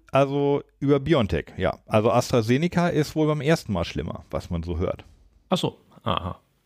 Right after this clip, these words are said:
Speaker 1: Aber, ähm, pff, keine Ahnung. Weiß
Speaker 2: Gibt's da so ein geiles Video irgendwie von einem Amerikaner auch irgendwie, wie die Dialoge jetzt in nächster Zeit so laufen werden? Zwei Typen treffen sich, also er hat das mit sich selbst gedreht irgendwie und irgendwie,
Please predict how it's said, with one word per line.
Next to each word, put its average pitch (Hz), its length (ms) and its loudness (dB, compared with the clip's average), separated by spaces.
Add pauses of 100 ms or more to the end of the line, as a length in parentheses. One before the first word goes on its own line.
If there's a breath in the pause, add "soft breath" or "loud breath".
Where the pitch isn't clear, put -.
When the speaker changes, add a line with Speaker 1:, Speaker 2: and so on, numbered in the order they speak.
(360)
Speaker 1:
Aber, 101 480 4
ähm, 101 300 4
pff, - 340 -4 (320 loud breath)
keine - 280 -10
Ahnung. - 180 -14 (360)
Weiß - 120 -12
Speaker 2:
Gibt's 131 140 0
da 175 60 4
so 131 60 2
ein 127 80 2
geiles 131 300 2
Video 127 340 2
irgendwie 117 420 4
von 120 160 2
einem 113 120 2
Amerikaner 107 420 2
auch - 140 -6
irgendwie, 101 360 -2
wie 127 220 2
die 120 320 4
Dialoge 113 600 4
jetzt 113 240 -2
in 110 80 4
nächster 113 240 2
Zeit 113 200 2
so 117 80 2
laufen 104 320 2
werden? 90 340 0
Zwei 107 260 0
Typen 127 320 2
treffen 120 260 2
sich, 139 220 2
also 107 160 2
er - 20 4
hat - 80 0
das - 140 -2
mit 107 100 4
sich 107 100 2
selbst 110 220 2
gedreht 107 400 0
irgendwie 120 380 4
und 104 260 0
irgendwie, 104 380 2